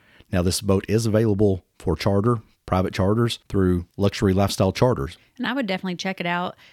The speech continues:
Speaker 2: because I think that we kind of, I, off the top of my head, I don't know the numbers, but if you wanted a more intimate weekend experience or something, then going to a resort with some of your friends or close friends,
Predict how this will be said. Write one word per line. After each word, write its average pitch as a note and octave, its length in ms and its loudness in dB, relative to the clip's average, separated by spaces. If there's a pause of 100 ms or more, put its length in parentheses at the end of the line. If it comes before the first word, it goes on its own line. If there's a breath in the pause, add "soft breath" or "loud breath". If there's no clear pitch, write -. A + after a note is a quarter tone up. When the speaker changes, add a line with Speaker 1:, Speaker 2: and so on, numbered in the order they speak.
Speaker 2:
because G3+ 600 -4
I G#3 120 -4
think D#4+ 220 -4
that F#3 160 -6
we B3+ 200 -2
kind D#4+ 240 -4
of, C4 320 -4 (340)
I, G#3+ 260 -2 (120)
off A3+ 300 -6
the A#3 160 -8
top A3 280 -4
of G#3 60 -6
my F#3+ 100 -2
head, F3+ 240 -4
I F#3+ 80 -4
don't F#3+ 240 -4
know F#3 140 -4
the E3 80 -6
numbers, E3+ 580 -6
but F#3 420 -4
if E3+ 160 -8
you A3+ 140 -4
wanted G#3 260 -2
a F3+ 80 -2
more F#3 360 -4
intimate A#3 640 -4 (160)
weekend G#3+ 480 -2
experience G#3+ 720 -4
or G#3+ 80 -6
something, G#3+ 540 -4
then F#3+ 160 -4
going F#3 240 -2
to F#3+ 120 -4
a F3 60 -2
resort F#3+ 580 -2
with F3+ 140 -8
some F#3 160 -8
of F#3 80 -4
your E3+ 160 -2
friends G3 580 -4
or E3+ 80 -8
close A3 320 -6
friends, E3 500 -4